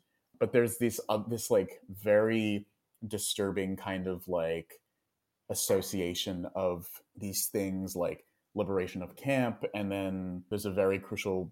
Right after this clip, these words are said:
plot point at the end that involves gas.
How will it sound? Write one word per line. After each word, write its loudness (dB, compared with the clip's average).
plot 2
point -4
at -12
the -4
end -6
that -4
involves -2
gas. -2